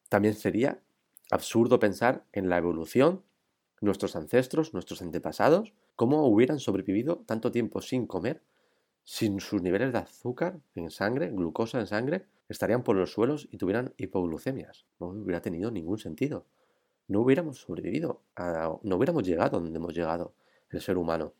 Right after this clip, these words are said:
Además, se ha visto también que el ayuno mejora la sens-, la sensibilidad a la insulina en personas con resistencia a la insulina. Incluso con, en, en personas con diabetes mellitus tipo dos. Os dejaré en las notas del episodio algún estudio con esto, porque me parece súper interesante.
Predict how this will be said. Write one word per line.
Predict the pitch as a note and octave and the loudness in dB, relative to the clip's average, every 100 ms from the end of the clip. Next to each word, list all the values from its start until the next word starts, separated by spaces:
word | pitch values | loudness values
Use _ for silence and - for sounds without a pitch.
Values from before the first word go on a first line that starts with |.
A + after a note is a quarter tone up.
| _ - | _ -2
Además, | G2 - - | -2 -2 -2
se | - | 0
ha | |
visto | A2+ C3 C3+ | 2 2 2
también | G#2+ D3+ | 0 0
que | A#2+ | 0
el | |
ayuno | E2 E2 A#2 | 0 2 2
mejora | E3+ - G#2 C#3 | 2 0 0 0
la | C3+ | -4
sens-, | A2 - - - | -8 -16 -20 -4
la | G#2 F2 | -2 0
sensibilidad | F#2+ - F#2 E2 F#2+ | -4 -4 -2 0 0
a | |
la | B2+ | 0
insulina | C3 G2 A2 | -2 -2 0
en | C#3+ | -2
personas | B2+ - A2 C3 | -4 -6 -6 -6
con | A#2 | -8
resistencia | - F#2+ - G#2+ - | -10 -12 -10 -8 -4
a | |
la | A2 | -6
insulina. | F#2+ G2+ C#3 - _ _ _ _ - | -6 -8 -8 -12 _ _ _ _ -2
Incluso | G#2+ G2+ F#2+ | 2 2 2
con, | F#2 F#2 - | -2 -4 -4
en, | F#2+ F#2 - | -6 -6 -8
en | G2 F2 E2+ | -4 -4 -4
personas | - G2+ G#2 D3+ F3+ _ _ _ _ _ | -6 -6 -4 -6 -6 _ _ _ _ _
con | - G2+ | -2 2
diabetes | F#2 F2 A2 - | 4 4 4 0
mellitus | A#2+ C#3+ D#3+ D3+ | 0 0 0 -2
tipo | A#2+ A#2 | -4 0
dos. | G2 A2 - _ _ - | 0 -2 -6 _ _ -8
Os | F2+ | -4
dejaré | E2+ - G2+ | -4 -2 -2
en | D3 | 0
las | C#3 | -2
notas | B2+ B2+ | -2 -2
del | A2+ | -2
episodio | F2+ F#2 A#2 B2 | -4 -8 -6 -4
algún | F#2+ | -4
estudio | A2+ - A2+ B2+ D#3 _ | -4 -4 -4 -4 -6 _
con | - E2+ | -10 -6
esto, | F#2+ - - _ _ _ _ | -8 -10 -18 _ _ _ _
porque | - F2 | -6 -2
me | F2 | -2
parece | - G2 C#3 | -2 -4 -6
súper | - - E3+ E3 | -8 -4 -2 0
interesante. | G#2+ F2 E2+ D#2 E2+ D#2 - | -2 -2 -6 -8 -10 -12 -14